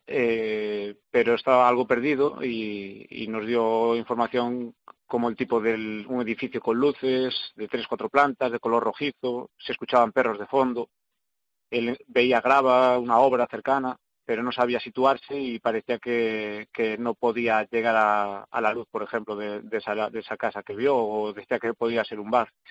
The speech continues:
Sí, la familia lo est-, lo estuvo llamando y en ese momento habló con él, en esa llamada dio esa información y en ese momento le dijeron que la Guardia Civil iba a llamarle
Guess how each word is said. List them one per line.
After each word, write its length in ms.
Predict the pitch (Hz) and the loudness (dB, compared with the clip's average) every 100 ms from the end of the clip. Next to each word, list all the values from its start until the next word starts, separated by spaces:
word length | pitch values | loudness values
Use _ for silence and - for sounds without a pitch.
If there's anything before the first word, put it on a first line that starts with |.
| - | 0
Sí, 140 | 196 160 | 4 6
la 100 | 131 | 4
familia 360 | 139 143 143 | 4 4 4
lo 40 | 147 | 4
est-, 180 | - - | 0 -6
lo 100 | 131 | -4
estuvo 240 | 147 143 | 2 4
llamando 360 | 143 180 185 175 | 6 4 2 -2
y 120 | 139 | -2
en 100 | 131 | -4
ese 160 | 127 | -2
momento 640 | 135 135 127 131 127 127 127 | -2 0 0 0 2 4 4
habló 220 | 123 123 | 4 0
con 180 | 131 165 | -2 0
él, 320 | 180 190 160 | -2 -2 -8
en 400 | 131 120 113 117 | -6 -4 -4 -4
esa 180 | 135 135 | -2 0
llamada 340 | 131 131 135 127 | 2 6 6 4
dio 120 | 120 | 2
esa 120 | 127 | -4
información 600 | 117 123 123 160 170 185 | -4 -2 -2 0 -2 -2
y 180 | 147 120 | -4 -4
en 80 | 123 | -4
ese 140 | - | -4
momento 340 | 127 131 123 127 | -2 -2 -2 -2
le 180 | 127 | 0
dijeron 460 | 120 117 123 120 123 | -2 -4 -4 -4 -6
que 300 | - 117 117 | -4 -2 2
la 100 | 123 | 2
Guardia 240 | 123 123 | 4 2
Civil 500 | 127 123 123 123 123 - | 0 -2 -2 -2 -8 -10
iba 460 | 131 120 117 113 113 | -2 2 4 4 4
a 60 | |
llamarle 540 | 120 139 156 151 170 | 2 2 2 0 -8